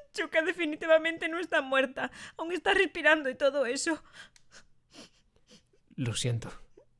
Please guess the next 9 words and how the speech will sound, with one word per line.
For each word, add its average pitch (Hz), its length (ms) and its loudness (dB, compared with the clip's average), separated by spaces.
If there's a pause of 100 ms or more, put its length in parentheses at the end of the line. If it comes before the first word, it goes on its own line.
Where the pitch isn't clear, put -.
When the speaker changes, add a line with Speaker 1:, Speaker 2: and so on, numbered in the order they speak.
(2750)
Speaker 2:
Ey, 143 340 4 (680)
¿qué 139 180 6
hay 143 160 8
de 127 120 4
Seitaro? 123 560 0 (440)
¿A 180 60 -4
dónde 143 260 6
ha 135 40 8
ido? 110 300 0